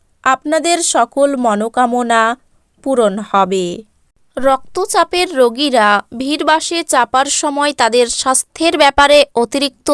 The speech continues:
যত্নশীল থাকবেন। এই দিনগুলিতে সাফল্যের সূত্রই হলো এমন মানুষের উপদেশে পয়সা লাগানো যারা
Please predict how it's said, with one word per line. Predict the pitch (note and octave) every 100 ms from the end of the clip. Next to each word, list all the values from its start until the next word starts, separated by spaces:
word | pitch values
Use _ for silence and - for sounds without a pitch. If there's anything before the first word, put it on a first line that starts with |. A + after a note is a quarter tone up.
| C4+
যত্নশীল | A3+ G#3 A#3+ B3+ C4 B3+ G#3 G3+
থাকবেন। | - G#3 F#3+ G3 G3 F3+ G3+ A#3+ _ _ _ _ _
এই | B3+ C4 B3+
দিনগুলিতে | A#3+ B3+ C#4 E4 F4+ G4 G4+
সাফল্যের | - C#4+ - D4+ D4+ D4+ D#4
সূত্রই | D4+ C4+ G#3+ C#4 D4+ D#4
হলো | D#4 D4 D4 -
এমন | A#3+ A#3 C4 C#4
মানুষের | B3+ A3+ B3 - C4 -
উপদেশে | A3+ C4+ C#4+ D#4 E4+ D#4+
পয়সা | A#3 G#3+ A#3 D#4+
লাগানো | D#4+ C4+ A#3 G#3 F3+ F3+ - _ _ _ -
যারা | G#3+ C4 B3+ C4